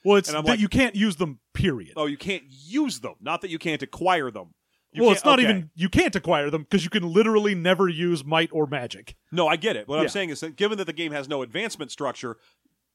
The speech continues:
Speaker 2: what I had originally thought was, what you meant by that was if you get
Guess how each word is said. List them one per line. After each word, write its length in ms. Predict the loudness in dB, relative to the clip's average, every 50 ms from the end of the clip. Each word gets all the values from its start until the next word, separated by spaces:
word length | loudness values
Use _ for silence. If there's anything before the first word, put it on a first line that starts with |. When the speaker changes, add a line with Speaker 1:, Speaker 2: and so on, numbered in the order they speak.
| -20 -20 _ _
Speaker 2:
what 260 | -20 -8 -4 -2 0
I 120 | 2 2
had 100 | 0 0
originally 340 | -2 -4 -4 -4 -4 -6 -8
thought 220 | -4 -4 -4 -4 -4
was, 160 | -8 -10 -8
what 140 | -10 -10 -8
you 80 | -8 -8
meant 160 | -8 -6 -4
by 120 | -6 -4 -4
that 180 | -4 -6 -6
was 220 | -8 -10 -10 -12 _ _ _ _ _ _
if 160 | -6 -4 -4
you 240 | -2 -2 -2 -2 -4 _ -6
get 200 | -4 -4 -4